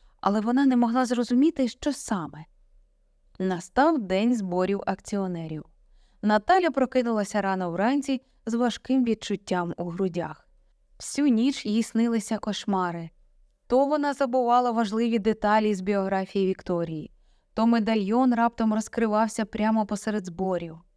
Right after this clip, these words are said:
Ірина Васильівна особисто проконтролювала її збори. Елегантна сукня від Олександр Маквін, туфлі Крістіан Лабутен, ідеальна укладка і макіяж.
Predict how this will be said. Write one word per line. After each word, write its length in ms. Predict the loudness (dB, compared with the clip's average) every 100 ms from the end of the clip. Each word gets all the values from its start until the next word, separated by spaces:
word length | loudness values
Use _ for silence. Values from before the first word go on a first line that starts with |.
| _ _ _ _ _ _ _ _ _ -2
Ірина 380 | 0 2 4
Васильівна 640 | 4 2 2 0 2 2 0 0
особисто 640 | 0 2 2 2 2 0
проконтролювала 1000 | 0 -4 -2 -2 0 0 0 2 2 2
її 280 | -2 -4 -6
збори. 520 | -6 -6 -6 -8 -12 -18 _ _ _ _ _ _
Елегантна 720 | 2 4 4 4 4 6 2 2
сукня 600 | -2 -2 0 2 0 2
від 220 | -2 -4 0
Олександр 680 | 0 -2 0 2 2 0 0
Маквін, 720 | -2 -4 -8 -4 -4 -4 -10 _ _ _ _ _ _ _
туфлі 400 | -2 -2 0 0
Крістіан 600 | 2 -2 -2 -4 -2 -2
Лабутен, 680 | -4 -4 -6 -4 -2 -2 -4 -10 _ _
ідеальна 600 | -4 0 4 4 2 2
укладка 520 | 0 2 4 2 2 0
і 120 | 2
макіяж. 720 | -2 -2 -4 0 -2 -2 -8